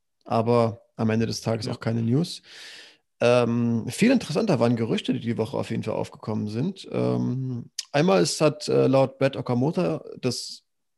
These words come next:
Speaker 1: Okamoto, was letztendlich dann kein Gerücht mehr ist, sondern eine Frage der Zeit ist, bis das Ding offiziell wird, ist ja der offizielle E S P N-Kommentator,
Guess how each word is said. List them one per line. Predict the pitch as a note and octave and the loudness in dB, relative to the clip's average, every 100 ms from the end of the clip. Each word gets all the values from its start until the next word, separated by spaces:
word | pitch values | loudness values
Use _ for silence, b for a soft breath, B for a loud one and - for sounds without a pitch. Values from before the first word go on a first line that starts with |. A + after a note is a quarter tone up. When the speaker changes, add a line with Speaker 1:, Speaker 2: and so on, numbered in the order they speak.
| - | -10
Speaker 1:
Okamoto, | - A#2 C3 D3+ D3+ | 0 2 2 2 2
was | A#2+ A#2 - | 2 0 0
letztendlich | A#2 - A2 - A2 | -2 -2 -6 -6 -6
dann | A2 G2+ B B B B - | -4 -6 B B B B -2
kein | - A#2 A2+ | 4 6 6
Gerücht | A2+ A2 B2 - | 4 4 2 4
mehr | A#2 | 4
ist, | A2+ | 4
sondern | A#2+ A2 | 2 0
eine | G#2+ | -2
Frage | - A2+ A2+ | 2 2 4
der | A2 | 2
Zeit | A#2+ A#2+ | 2 2
ist, | A#2 | 0
bis | - A#2 | -8 -10
das | A2 | -6
Ding | A#2+ | -2
offiziell | A#2 A2 - A#2+ A#2+ | -2 -2 0 2 4
wird, | A2+ | 0
ist | - | 0
ja | |
der | A2+ | 0
offizielle | A2+ A#2+ - A#2 | 0 -2 -4 -2
E | B2 | 0
S | A#2 - | -2 -2
P | |
N-Kommentator, | A#2+ B2 B2 A#2 A#2 A#2+ C3+ B2 B2 | -4 -2 -2 0 0 -2 0 -4 -4